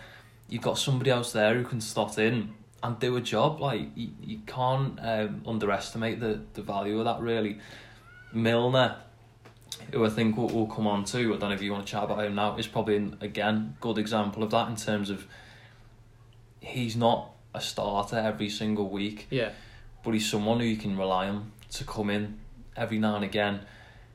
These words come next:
Speaker 1: He comes on late in games to, to help manage, um, manage out the,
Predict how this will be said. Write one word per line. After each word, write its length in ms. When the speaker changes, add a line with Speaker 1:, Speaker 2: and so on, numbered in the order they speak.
Speaker 1:
He 80
comes 320
on 400
late 280
in 140
games 540
to, 200
to 160
help 300
manage, 580
um, 580
manage 300
out 160
the, 400